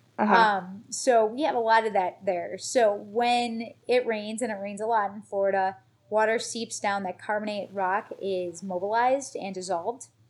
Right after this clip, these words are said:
Speaker 2: and it makes the water acidic, and that dissolves more and more of the carbonate rock.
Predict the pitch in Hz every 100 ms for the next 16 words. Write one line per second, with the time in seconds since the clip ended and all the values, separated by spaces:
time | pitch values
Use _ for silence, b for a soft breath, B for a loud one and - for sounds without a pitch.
0 | _ _ - 208 208 190 208 208 - 196
1 | 196 185 180 170 - - 233 180 170 -
2 | _ _ _ _ - 202 202 202 208 196
3 | 208 196 202 190 190 214 220 220 208 202
4 | 202 202 196 190 190 185 180 180 165 175
5 | 170 170